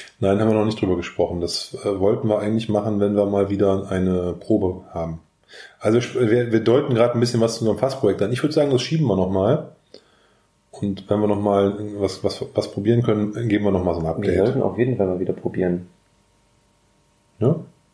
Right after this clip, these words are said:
Speaker 2: Wird mal wieder Zeit. Wann war das letzte Mal? Irgendwie Anfang des Jahres, ne? Schon ein bisschen her. Das wäre auf jeden Fall mal interessant. Da würde ich mich freuen und einfach mal auch wieder den, den Weg zu,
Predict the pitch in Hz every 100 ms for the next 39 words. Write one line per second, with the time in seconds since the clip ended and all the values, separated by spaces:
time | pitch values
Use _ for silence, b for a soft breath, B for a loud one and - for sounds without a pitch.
0 | _ - 110 98 95 - 117 - 104 123
1 | 123 127 - 139 135 113 95 113 98 90
2 | 123 160 90 98 127 - - 117 131 117
3 | 80 - B B B B B - - 104
4 | 104 120 117 104 98 101 104 87 - -
5 | - 92 101 101 - - 98 127 135 104
6 | 98 - - 101 90 90 98 95 92 92
7 | 90 90 92 90 85 98 104 - - 92
8 | 87